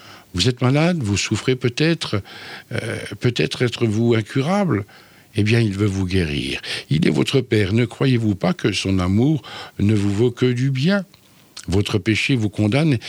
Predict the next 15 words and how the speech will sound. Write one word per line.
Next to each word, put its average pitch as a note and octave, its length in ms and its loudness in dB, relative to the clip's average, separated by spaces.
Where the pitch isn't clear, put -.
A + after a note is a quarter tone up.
et G#2+ 80 2
vous G2+ 320 2
entraîne D3+ 460 0
à A2 60 2
la G2 140 0
perdition G2 540 -2
éternelle, A2+ 520 0
vous F2+ 200 0
le F#2+ 60 2
savez. A#2+ 540 0
Vous G2 220 2
avez G2 180 2
peur G3+ 320 2
de G2+ 80 0
l'au-delà, D#2 440 0